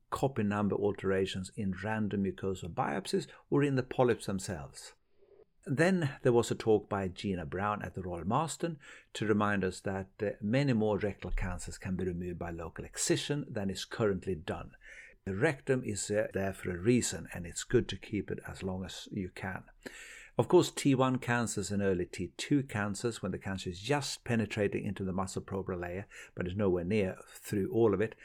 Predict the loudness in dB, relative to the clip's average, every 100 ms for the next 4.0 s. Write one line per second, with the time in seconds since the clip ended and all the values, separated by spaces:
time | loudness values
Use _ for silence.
0 | -20 -10 -2 2 4 4 4 4 2 -4
1 | -8 -4 4 4 4 0 -2 -2 -8 -20
2 | _ _ -2 0 0 -2 -8 -8 -8 -8
3 | -10 -10 -12 -10 -4 -4 -2 -4 -2